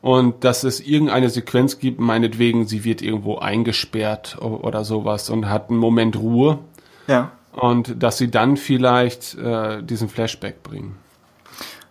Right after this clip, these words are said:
Speaker 2: Ja, vielleicht, ja, vielleicht dann ja schon recht früh bei ihrer Befreiung oder kurz davor.
Speaker 1: Aber es könnte
Speaker 2: Ja.
Speaker 1: genauso auch, äh, anders sein. Es könnte auch sein, dass, dass der Film wirklich so mit dieser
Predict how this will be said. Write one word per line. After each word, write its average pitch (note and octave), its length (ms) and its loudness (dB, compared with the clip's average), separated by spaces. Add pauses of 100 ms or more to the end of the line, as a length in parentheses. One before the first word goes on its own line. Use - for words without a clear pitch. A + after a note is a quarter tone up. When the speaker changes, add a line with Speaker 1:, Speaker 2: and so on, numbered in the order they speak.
(360)
Speaker 2:
Ja, D3+ 140 6
vielleicht, D#3 280 2 (920)
ja, B2+ 340 0
vielleicht C3+ 340 2 (220)
dann A#2+ 200 2
ja A#2+ 80 -2
schon D3+ 220 -2
recht A#2+ 240 -2
früh C3+ 220 2
bei A2+ 120 2
ihrer A2 340 -2
Befreiung B2 500 -2
oder A#2 200 -4
kurz A#2+ 420 -4
davor. E3+ 600 -2 (440)
Speaker 1:
Aber - 380 2 (140)
es - 220 -2
könnte D#3+ 240 4
Speaker 2:
Ja. D3 60 4
Speaker 1:
genauso B2+ 520 4
auch, A#2+ 180 2
äh, A#2+ 40 -2
anders A2 480 -2
sein. A2+ 200 -8
Es A2+ 140 -8
könnte B2 220 4
auch A#2+ 80 4
sein, A#2+ 180 2
dass, A#2 220 0
dass B2 160 -2
der A#2 100 -2
Film A#2+ 340 0
wirklich B2 280 -2
so A#2+ 340 0 (160)
mit A#2+ 140 -4
dieser A2+ 260 0